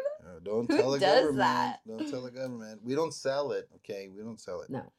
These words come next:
Speaker 2: we just eat it.
Speaker 1: Yeah, she'll
Speaker 2: And
Speaker 1: sell you some C B D, but she ain't making it.
Speaker 2: No.
Speaker 1: She, you do kinda, like, mix it up, right?
Speaker 2: Mm-hmm.
Speaker 1: Yeah.
Speaker 2: I have a lab make my extracts, and then I make all my products.
Speaker 1: Yeah, yeah, yeah, yeah. Yeah, we should start slanging that stuff on here.
Speaker 2: Yeah.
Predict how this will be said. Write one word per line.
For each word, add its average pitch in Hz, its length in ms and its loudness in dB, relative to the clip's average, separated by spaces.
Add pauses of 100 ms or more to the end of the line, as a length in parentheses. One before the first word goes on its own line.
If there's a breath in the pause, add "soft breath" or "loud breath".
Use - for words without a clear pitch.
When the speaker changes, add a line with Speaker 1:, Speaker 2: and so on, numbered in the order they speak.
Speaker 2:
we 170 140 -10
just 165 240 -12
eat - 180 -12
it. - 140 -14 (380)
Speaker 1:
Yeah, 85 260 -10
she'll - 200 0
Speaker 2:
And 170 60 2
Speaker 1:
sell 190 200 6
you 175 120 0
some 143 200 -2
C 143 200 -2
B 120 120 -2
D, 120 320 0
but 95 180 -8
she 120 220 -4
ain't 98 100 -6
making 85 380 -14
it. 50 80 -20 (720)
Speaker 2:
No. 143 140 -10 (280)
Speaker 1:
She, 135 220 -6
you 131 160 -4
do 147 140 -8
kinda, 110 280 -8
like, 78 180 -10 (340)
mix 104 260 -10
it 95 80 -6
up, 98 240 -4
right? 294 160 4
Speaker 2:
Mm-hmm. 294 520 0
Speaker 1:
Yeah. - 120 -4
Speaker 2:
I - 20 0
have 214 200 -2
a 208 40 -2
lab 175 300 2
make 175 220 -6
my 165 80 -6
extracts, 160 520 -14
and 147 120 -12
then - 120 -16 (160)
I 143 140 -6
make - 260 -14
all 67 140 -12
my - 120 -16 (120)
products. - 180 -18
Speaker 1:
Yeah, 98 160 -4
yeah, 95 160 -4 (120)
yeah, 87 100 -6
yeah. - 800 -8
Yeah, 104 60 -6
we 135 140 2
should 190 200 -4
start 156 200 -2
slanging 107 440 -6
that 78 220 -8
stuff - 280 -8
on 65 200 -14
here. - 100 -8
Speaker 2:
Yeah. 208 540 -4